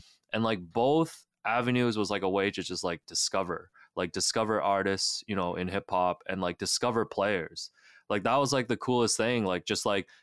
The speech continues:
being a fan of, like, I don't know, like, Eddie Jones, like, like, on the Lakers,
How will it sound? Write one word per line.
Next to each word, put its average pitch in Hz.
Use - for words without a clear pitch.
being 123
a 117
fan 113
of, 101
like, 92
I 104
don't 95
know, 90
like, 92
Eddie 110
Jones, 98
like, 95
like, 95
on 98
the 98
Lakers, 90